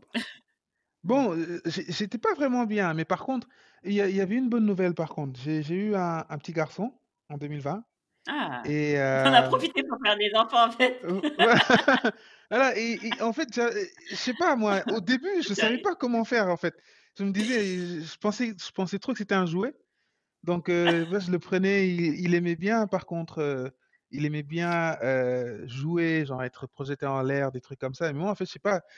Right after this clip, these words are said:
Speaker 2: je, je l'étudiais, en fait. C'est, c'était ça, en fait, ma nouvelle
Speaker 1: <laughs>
Speaker 2: passion. Et, et de voir, en fait, que, ouais, c'est un être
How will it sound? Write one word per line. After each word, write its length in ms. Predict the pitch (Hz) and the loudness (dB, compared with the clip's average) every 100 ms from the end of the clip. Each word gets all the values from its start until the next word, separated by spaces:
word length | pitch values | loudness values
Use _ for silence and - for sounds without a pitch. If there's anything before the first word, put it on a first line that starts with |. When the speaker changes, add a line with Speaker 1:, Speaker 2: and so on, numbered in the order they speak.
| _ | _
Speaker 2:
je, 160 | 156 156 | -6 -6
je 140 | 143 190 | -2 0
l'étudiais, 440 | 208 - 170 214 | 0 -4 -2 0
en 140 | 180 | 0
fait. 160 | 135 123 - | -2 -6 -8
C'est, 260 | - 143 | -6 -6
c'était 300 | - 143 - | -6 -12 -12
ça, 260 | - 180 165 | -2 0 0
en 80 | 147 | -2
fait, 180 | 151 143 | -6 -6
ma 120 | 139 | -8
nouvelle 260 | 135 135 | -2 -2
Speaker 1:
<laughs> 0 | |
Speaker 2:
passion. 360 | 135 131 - 208 _ _ _ - _ - | -2 -6 -6 -14 _ _ _ -20 _ -6
Et, 320 | 143 147 156 | -4 -2 -2
et 40 | |
de 60 | 151 | -2
voir, 240 | 156 180 | -2 -4
en 60 | 151 | -6
fait, 160 | 160 - | -10 -10
que, 260 | 147 139 | -8 -8
ouais, 160 | 170 208 | -6 -8
c'est 140 | - | -8
un 120 | 139 147 | -6 -6
être 180 | 151 | -10